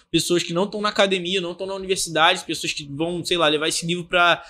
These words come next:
escola dominical, as pessoas que vão levar pra uma roda de conversa,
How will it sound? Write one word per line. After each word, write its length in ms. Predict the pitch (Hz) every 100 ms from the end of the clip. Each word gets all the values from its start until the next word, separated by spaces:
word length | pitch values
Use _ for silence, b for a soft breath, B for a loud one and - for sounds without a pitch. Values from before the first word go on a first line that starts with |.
| B
escola 320 | - - 185 208
dominical, 840 | 208 196 - 185 202 196 185 185 _
as 60 | -
pessoas 140 | 165 160
que 60 |
vão 80 | 175
levar 160 | 180 170
pra 120 | 185
uma 80 | 170
roda 180 | 175 185
de 100 | 180
conversa, 840 | 190 170 160 185 196 180 - 170